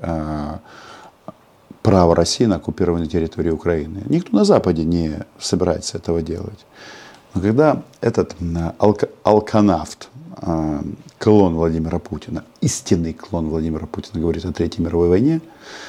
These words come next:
давайте-ка проанализируем. Вот кто может сказать, это вопрос, кстати, российским нацистам и российским гражданам, которые думают, что Путин велик. Сколько раз вы слышали в эфире российских,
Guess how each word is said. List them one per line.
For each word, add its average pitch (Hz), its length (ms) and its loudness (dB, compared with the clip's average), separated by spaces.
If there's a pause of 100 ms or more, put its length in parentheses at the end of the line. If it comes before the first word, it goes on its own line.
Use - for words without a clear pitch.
(260)
давайте-ка - 320 2
проанализируем. 95 840 2
Вот 92 160 -8
кто 165 460 0
может 95 560 0
сказать, 120 500 0
это - 160 -6
вопрос, 104 400 2
кстати, - 300 -4
российским 95 580 0
нацистам 104 580 -4 (520)
и 87 160 4
российским 92 540 2
гражданам, 82 540 -2
которые 87 360 -4
думают, 85 240 -2
что - 200 -10
Путин 90 320 -6
велик. 80 320 -4 (600)
Сколько 156 500 2
раз 101 320 4
вы 85 80 2
слышали 85 560 -2 (220)
в 87 180 -2
эфире 85 440 -4
российских, - 720 -8